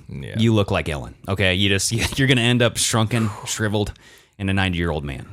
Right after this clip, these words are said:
Speaker 2: I
Speaker 1: Well,
Speaker 2: mean, I'm just gonna say.
Speaker 1: I don't know. We got a lot of comments about some of the recent videos and stuff that we've done, and, and a lot of people are talking about, and we talked about, the
Speaker 2: Yeah.
Speaker 1: just the sheer, like, they just look so withered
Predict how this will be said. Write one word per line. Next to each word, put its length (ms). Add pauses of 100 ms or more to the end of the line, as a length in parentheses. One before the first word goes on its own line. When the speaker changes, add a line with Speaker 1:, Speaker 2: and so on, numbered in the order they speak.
Speaker 2:
I 80
Speaker 1:
Well, 180
Speaker 2:
mean, 80
I'm 100
just 140
gonna 80
say. 160 (200)
Speaker 1:
I 140
don't 160
know. 120
We 120
got 200
a 20
lot 220
of 40
comments 520
about 420 (480)
some 180
of 40
the 60
recent 400
videos 320
and 100
stuff 280
that 100
we've 160
done, 220
and, 160
and 180
a 40
lot 180
of 60
people 140
are 40
talking 360
about, 440
and 120
we 120
talked 260
about, 400
the 80
Speaker 2:
Yeah. 420 (600)
Speaker 1:
just 180
the 80
sheer, 480
like, 440 (920)
they 80
just 300
look 160
so 260
withered 600